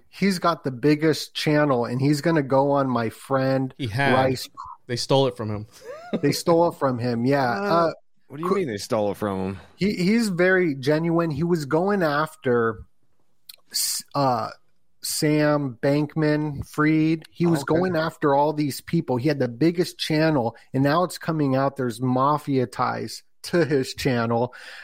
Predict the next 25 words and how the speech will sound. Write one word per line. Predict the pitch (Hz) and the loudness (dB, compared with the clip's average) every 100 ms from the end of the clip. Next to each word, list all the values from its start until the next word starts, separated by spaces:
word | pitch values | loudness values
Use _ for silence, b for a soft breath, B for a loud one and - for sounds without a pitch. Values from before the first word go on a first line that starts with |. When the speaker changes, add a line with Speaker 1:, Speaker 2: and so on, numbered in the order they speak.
| B | B
Speaker 1:
uh, | - 135 | -2 0
which | 131 135 | 2 0
is | 139 | -2
kinda | 127 147 131 | -4 -2 -2
weird. | 120 120 120 135 B B B B - _ | 0 2 0 -2 B B B B -20 _
Um, | 147 143 135 120 113 120 | -2 0 2 -2 -6 -8
Speaker 3:
To | 127 | -2
Speaker 1:
but | 147 139 | 0 4
Speaker 3:
Bit | 127 | 2
Boy's | - 139 139 | 4 4 4
channel? | 160 156 185 220 208 B B B - - | 2 2 2 0 -4 B B B -20 -4
Speaker 1:
Y-, | 156 147 - | 2 2 2
yeah, | 165 190 202 | 2 4 4
because | 156 127 156 135 | 2 -2 -2 0
this | 135 123 | 0 -2
guy | 123 139 165 | 0 2 2
took | 160 - 139 - | 0 -2 -4 -2
over | 117 143 185 135 120 | 0 2 2 2 0
it, | 113 113 - - | 0 -4 -6 -4
and | 135 127 | 0 2
he's | 127 143 | 0 -2
saying | - 151 151 143 | 0 2 2 2
that | 127 120 113 - | 2 2 -2 -8
this | 131 131 120 | -4 -4 -2
guy | 117 131 147 139 123 117 117 | 0 2 4 4 2 -2 -6